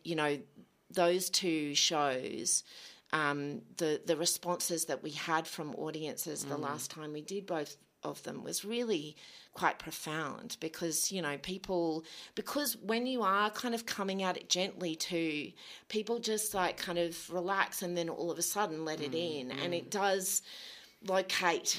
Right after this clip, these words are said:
Speaker 2: Mm.
Speaker 1: things in them. You know, sometimes I think when, when things are really, uh, loud and in your face, there's an easier way to kind of shut off as
Speaker 2: Mm,
Speaker 1: an audience
Speaker 2: mm.
Speaker 1: member.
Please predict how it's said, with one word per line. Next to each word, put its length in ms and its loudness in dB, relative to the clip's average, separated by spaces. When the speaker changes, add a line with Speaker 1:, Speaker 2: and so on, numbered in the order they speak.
Speaker 2:
Mm. 280 -8
Speaker 1:
things 460 2
in 160 0
them. 420 2
You 120 2
know, 140 4
sometimes 540 0
I 80 2
think 320 -4
when, 400 -2
when 180 0
things 360 0
are 80 2
really, 640 2
uh, 340 4
loud 400 6
and 160 0
in 160 0
your 140 0
face, 400 0
there's 440 0
an 160 -2
easier 440 0
way 240 2
to 80 -4
kind 280 -6
of 60 2
shut 360 4
off 340 0
as 140 4
Speaker 2:
Mm, 40 2
Speaker 1:
an 80 2
audience 460 0
Speaker 2:
mm. 20 -4
Speaker 1:
member. 340 0